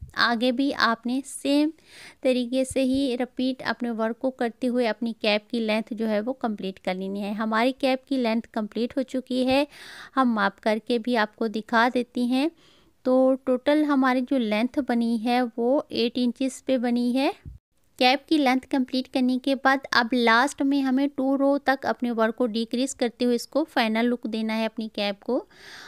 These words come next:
आ, थ्री चेन लगाएंगे, फिर इसके बाद यार्न ओवर करना है। नेक्स्ट जो हमारा फर्स्ट वाला डिज़ाइन है, इसको आपने फ्रंट पोस्ट पे इनकम्प्लीट डबल क्रोशिया करना है। सेकंड,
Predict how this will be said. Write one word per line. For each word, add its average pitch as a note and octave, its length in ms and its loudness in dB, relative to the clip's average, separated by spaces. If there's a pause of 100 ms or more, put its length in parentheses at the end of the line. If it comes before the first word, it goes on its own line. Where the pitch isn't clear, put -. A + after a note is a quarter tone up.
(200)
आ, G#3+ 380 2
थ्री C#4+ 260 0
चेन C#4+ 200 0
लगाएंगे, C4 640 0 (260)
फिर B3 120 0
इसके B3+ 280 -2
बाद A3+ 260 4
यार्न G#3+ 320 -4
ओवर B3 220 0
करना B3+ 320 -2
है। C4 300 0 (320)
नेक्स्ट A3 400 -4
जो C4 180 -2
हमारा A3+ 380 0
फर्स्ट C4 400 -2
वाला B3 220 0
डिज़ाइन A3 420 -4
है, B3 220 0 (500)
इसको D4 460 0 (260)
आपने A#3 440 -2
फ्रंट C#4+ 420 0
पोस्ट C4+ 320 -2
पे C4+ 240 0
इनकम्प्लीट A#3+ 720 -4
डबल C4 240 0
क्रोशिया B3+ 380 -2
करना A#3+ 320 -4
है। B3+ 240 0 (680)
सेकंड, C4+ 640 0